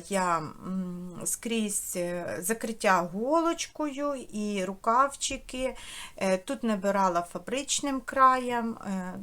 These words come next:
ну, с-, старалася якомога, е, красивіше, акуратніше зробити цей дитячий виріб. Так,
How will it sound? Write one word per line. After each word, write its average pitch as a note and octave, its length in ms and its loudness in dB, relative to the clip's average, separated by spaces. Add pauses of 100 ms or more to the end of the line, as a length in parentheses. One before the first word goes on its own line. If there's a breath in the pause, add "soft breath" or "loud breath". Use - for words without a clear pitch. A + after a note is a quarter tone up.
ну, E4 160 -2 (440)
с-, - 140 -12 (100)
старалася A#3 720 4
якомога, G#3 1080 -2
е, F#3+ 120 -6
красивіше, A3 760 -2
акуратніше A3+ 920 0 (460 loud breath)
зробити G3+ 560 -2
цей G#3+ 400 0
дитячий F#3+ 640 -4
виріб. D#3+ 480 -8
Так, A3 360 10